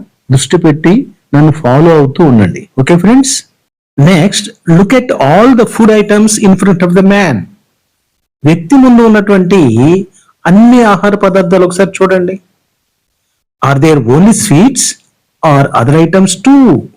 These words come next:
అక్కడ స్వీట్స్ మాత్రమే ఉన్నాయా, లేక ఇతర వస్తువులు కూడా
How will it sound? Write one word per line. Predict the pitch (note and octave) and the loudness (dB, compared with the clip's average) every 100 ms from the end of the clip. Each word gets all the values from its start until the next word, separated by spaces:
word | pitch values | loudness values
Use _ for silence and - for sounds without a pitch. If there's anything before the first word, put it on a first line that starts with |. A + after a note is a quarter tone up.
| _ _ _ _ C#3+ | _ _ _ _ -4
అక్కడ | E3+ F3 | -2 -4
స్వీట్స్ | - G3 - A3+ | -2 -2 0 0
మాత్రమే | A3 G#3+ F#3+ C3 | 0 0 0 0
ఉన్నాయా, | A#2+ A2+ D3 B3 C4+ _ _ _ _ A#3 | 0 0 0 -2 -6 _ _ _ _ -4
లేక | G3+ F#3 | -2 -2
ఇతర | G#3+ A3 | 0 -2
వస్తువులు | A3 G#3 G3+ | 0 0 2
కూడా | G3 | 2